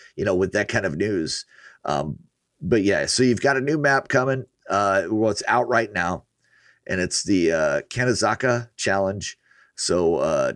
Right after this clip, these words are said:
check it out and, uh, uh, get that Hanzo skin.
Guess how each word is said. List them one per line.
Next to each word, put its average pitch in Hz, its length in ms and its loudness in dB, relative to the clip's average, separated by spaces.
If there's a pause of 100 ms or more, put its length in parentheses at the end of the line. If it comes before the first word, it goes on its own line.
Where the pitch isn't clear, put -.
check - 240 0
it 107 80 2
out 107 320 0 (360)
and, 80 380 -8
uh, 78 420 -4 (760)
uh, 87 60 -6
get 85 200 -6
that 98 140 0
Hanzo 120 320 0
skin. 67 260 -8